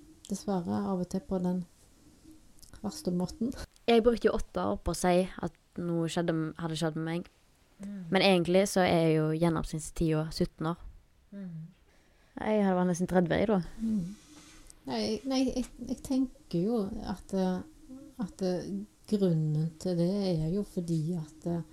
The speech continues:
Speaker 1: det er jo den skammen og skyldfølelsen, og, og, og at det, de har ikke noen som de er modige nok til å fortelle det til, da. Sant? Det er jo, det er jo noe
Speaker 2: Men jeg
Speaker 1: som
Speaker 2: tror, jeg, det, jeg tror ikke det handler om, om at jeg på en måte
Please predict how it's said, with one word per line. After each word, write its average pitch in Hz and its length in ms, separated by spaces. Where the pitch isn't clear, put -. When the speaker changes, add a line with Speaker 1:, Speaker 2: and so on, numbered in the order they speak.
Speaker 1:
det 240 160
er - 20
jo 208 140
den 247 80
skammen 165 680
og 185 80
skyldfølelsen, 175 640
og, 180 300
og, 180 480
og 170 840
at 165 160
det, 180 140
de 202 240
har 175 220
ikke - 180
noen 185 400
som 170 160
de 180 220
er 185 140
modige 180 840
nok - 180
til - 80
å - 80
fortelle 165 480
det 165 160
til, 196 240
da. 233 80
Sant? 233 300
Det 202 80
er - 20
jo, 180 80
det 196 140
er - 80
jo 233 80
noe 233 100
Speaker 2:
Men 226 80
jeg 233 160
Speaker 1:
som 247 80
Speaker 2:
tror, - 140
jeg, 196 180
det, 233 120
jeg 226 100
tror 226 140
ikke 202 80
det 196 100
handler 285 300
om, 196 100
om 185 160
at 175 160
jeg 170 100
på 180 60
en - 20
måte 170 240